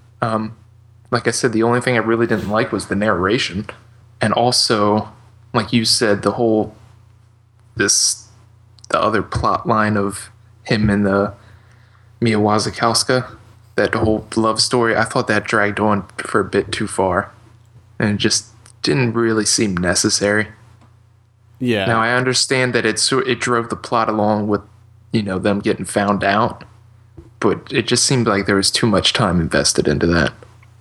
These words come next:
Speaker 2: Yep, I would agree. I mean, when you look at the Tom Hardy, Jessica Chastain relationship, it wasn't nearly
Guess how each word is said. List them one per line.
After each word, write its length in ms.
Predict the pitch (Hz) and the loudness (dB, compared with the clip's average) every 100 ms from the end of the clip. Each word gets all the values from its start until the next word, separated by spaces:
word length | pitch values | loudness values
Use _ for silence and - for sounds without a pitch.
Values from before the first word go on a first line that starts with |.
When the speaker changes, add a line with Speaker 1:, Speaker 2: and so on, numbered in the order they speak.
| - - - - | -20 -20 -20 -6
Speaker 2:
Yep, 320 | 120 113 - - | -2 -2 -4 -8
I 120 | 107 | -4
would 100 | 104 | -4
agree. 300 | 95 98 95 | -2 -2 -2
I 40 | 104 | -2
mean, 280 | 110 107 - - - - - | -2 -4 -8 -20 -20 -20 -4
when 160 | 135 | 0
you 120 | 135 135 | 2 2
look 200 | 135 131 | 0 -2
at 120 | - | -4
the 60 | |
Tom 340 | - 120 117 107 | -6 -2 0 0
Hardy, 280 | 113 110 101 | 0 0 -2
Jessica 400 | 101 101 - 95 | -4 -4 -6 -8
Chastain 640 | - 95 - 101 104 101 | -2 -2 -2 -2 0 0
relationship, 720 | 90 90 90 95 - 92 85 - - - - - - - | 0 -2 -2 -6 -4 -4 -4 -10 -20 -20 -20 -20 -20 -4
it 80 | 139 | 0
wasn't 340 | 120 120 113 | 2 2 0
nearly 880 | 98 95 101 107 104 98 87 85 98 | -2 -2 2 2 2 0 -2 -4 -10